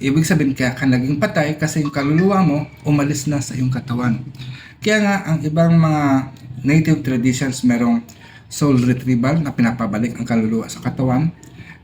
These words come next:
Pero tingnan din natin paano natin maibabalik yung kaluluwa na yun sa katawan natin kung lahat ng bahagi ng katawan natin ay patay na, no? So, meron bang chances? And then, at the same time, bakit din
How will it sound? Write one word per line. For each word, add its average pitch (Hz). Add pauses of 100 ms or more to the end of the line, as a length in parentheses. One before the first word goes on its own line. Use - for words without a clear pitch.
Pero 160 (320)
tingnan 226
din 170
natin 151
paano 175
natin 156
maibabalik 131
yung 131
kaluluwa 123
na 120
yun 113
sa -
katawan 127
natin 117 (400)
kung 170
lahat 180
ng 156
bahagi 170
ng 143
katawan 131
natin 117
ay 175
patay 151
na, 113 (240)
no? 127 (560)
So, 123
meron 127
bang 113
chances? 127 (480)
And 151
then, 139
at 113
the 127
same 185
time, 147
bakit 123
din 127